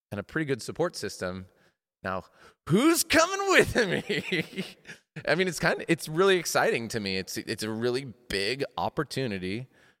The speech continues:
and a really weird, kind of once in a lifetime opportunity to, to be on the ground floor of a mid-sized company,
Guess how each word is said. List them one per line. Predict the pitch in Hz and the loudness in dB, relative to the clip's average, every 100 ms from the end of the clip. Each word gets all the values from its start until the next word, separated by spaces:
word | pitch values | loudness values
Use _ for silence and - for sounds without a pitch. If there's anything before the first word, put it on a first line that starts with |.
| _ _ _ _ _ _ _ _ - | _ _ _ _ _ _ _ _ -4
and | 123 | -2
a | 113 | 0
really | 113 135 151 | 2 0 0
weird, | 101 92 104 110 113 123 117 101 95 92 101 | -6 -8 -4 0 2 2 4 4 2 -4 -14
kind | - 135 151 | -12 -8 -6
of | 127 87 | -6 -6
once | 104 113 | -6 -6
in | 95 | -8
a | 82 | -6
lifetime | 82 92 - - 80 80 | -2 -2 -2 -6 -6 -6
opportunity | 80 78 - 110 95 87 | -8 -8 -6 -4 -4 -6
to, | 82 - 95 87 85 82 _ _ _ _ _ _ _ _ _ _ | -6 -2 0 0 -2 -6 _ _ _ _ _ _ _ _ _ _
to | - | -4
be | 110 110 101 95 92 - _ _ - | -2 0 -2 -4 -8 -14 _ _ -6
on | 95 | -2
the | 101 | -2
ground | 92 101 110 107 | 0 2 0 -2
floor | 110 107 104 | 0 4 4
of | 92 | 2
a | 87 | -2
mid-sized | 90 95 90 101 87 - | -4 -4 -4 -4 -4 -4
company, | 104 98 90 85 85 | -6 -6 -6 -6 -8